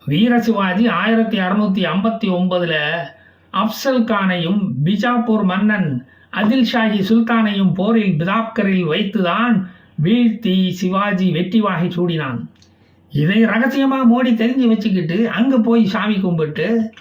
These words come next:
ரெண்டாயிரத்தி பதினாலு தேர்தலில் முஸ்லிம் கட்சியான காங்கிரஸ் கட்சியை அவரால் வீழ்த்த முடிந்தது. இல்லைன்னா அவர் ஜெயிச்சிருக்கவே மாட்டார்.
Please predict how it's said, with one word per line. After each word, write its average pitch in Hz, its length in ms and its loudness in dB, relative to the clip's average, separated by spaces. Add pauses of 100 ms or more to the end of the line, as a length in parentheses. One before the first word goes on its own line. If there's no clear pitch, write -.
(500)
ரெண்டாயிரத்தி 240 640 2
பதினாலு 214 520 0
தேர்தலில் 208 560 0
முஸ்லிம் 233 540 2
கட்சியான 208 560 0
காங்கிரஸ் 226 500 0
கட்சியை 196 560 -4 (180)
அவரால் 202 680 -2 (500)
வீழ்த்த 269 440 0
முடிந்தது. 226 640 2 (680)
இல்லைன்னா 220 440 4
அவர் 214 300 0
ஜெயிச்சிருக்கவே 190 840 -2
மாட்டார். 147 640 -6